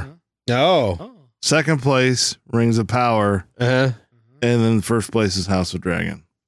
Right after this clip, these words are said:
Speaker 1: No.
Speaker 2: No, that's just
Speaker 1: Strike
Speaker 2: wrong.
Speaker 1: that. Reverse it.
Speaker 3: I'm
Speaker 2: I
Speaker 3: just,
Speaker 2: mean,
Speaker 3: I'm just
Speaker 2: it's
Speaker 3: saying
Speaker 2: not,
Speaker 3: that's
Speaker 2: it's not horribly offensive, but it is wrong.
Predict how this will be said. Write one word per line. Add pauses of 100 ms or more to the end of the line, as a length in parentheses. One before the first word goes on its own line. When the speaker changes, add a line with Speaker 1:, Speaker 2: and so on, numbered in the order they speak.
(340)
Speaker 1:
No.
Speaker 2:
No, (300)
that's
just
Speaker 1:
Strike
Speaker 2:
wrong.
Speaker 1:
that.
Reverse
it.
Speaker 3:
I'm
Speaker 2:
I
Speaker 3:
just,
Speaker 2:
mean,
Speaker 3:
I'm
just
Speaker 2:
it's
Speaker 3:
saying
Speaker 2:
not,
Speaker 3:
that's
Speaker 2:
it's
not
horribly
offensive,
but
it
is
wrong.